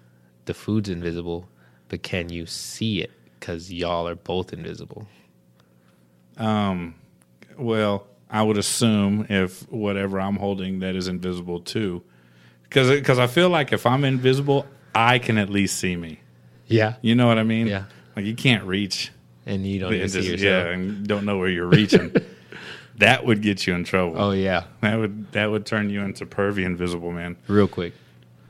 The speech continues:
Speaker 2: But yeah, you, I think you would have to, have to be able to see it. But I think it would be cool to eat the food and then people actually see it, like,
Speaker 1: Go down?
Speaker 2: Yeah.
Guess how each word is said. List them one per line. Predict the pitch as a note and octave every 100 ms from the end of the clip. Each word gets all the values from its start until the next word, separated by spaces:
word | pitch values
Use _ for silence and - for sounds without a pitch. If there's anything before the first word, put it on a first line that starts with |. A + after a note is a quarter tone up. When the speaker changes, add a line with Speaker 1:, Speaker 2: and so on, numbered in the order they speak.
| - -
Speaker 2:
But | D3+
yeah, | D3+
you, | A#2 C3 C#3+ C#3
I | B2 A#2
think | C3+ C#3
you | B2+
would | A2
have | G#2 G#2
to, | G2 F2+ F#2
have | - G#2
to | F#2+
be | G2+
able | F#2+
to | F2+
see | - A2 F#2+
it. | F2+ - - _ _ _ _ - - - - -
But | G2+ A2
I | A2
think | D3 B2
it | A#2
would | A#2+ G2+
be | G2
cool | F2+ - C3+ A#2 A#2+ - - _ _ _ _ _ _ _ - - _ _ -
to | - A#2 A2 G2+ G2+ - _ _ _ _ _ -
eat | C3 C#3 C#3
the | A2
food | - G#2 F#2 F2+ F2 - _ _ _ _ _ _ _ A2+
and | A2+ A#2
then | G#2+
people | - A#2 A#2 A2
actually | G2+ - G#2+
see | - A2 G#2
it, | G2+
like, | F#2 F2 G#2+
Speaker 1:
Go | A2 G#2
down? | G2+ G2 G#2
Speaker 2:
Yeah. | B2 B2 G#2+